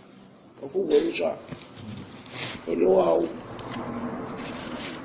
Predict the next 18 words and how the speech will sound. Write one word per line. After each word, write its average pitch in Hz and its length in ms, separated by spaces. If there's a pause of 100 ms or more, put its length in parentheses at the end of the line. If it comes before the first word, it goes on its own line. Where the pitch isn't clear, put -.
(1120)
Allah 147 180
kiyaye. - 400 (1600)
Suma 330 320
takala 302 360
dhalika 302 480
ila 269 220
Mu'tazila. 254 680 (1600)
Daga 185 180
ba 208 180
ga 233 120
goncu 220 260
tike 233 300
be - 80
da 202 180
shi. 160 160 (800)
E 190 60
ba 220 140
ziyo. 202 320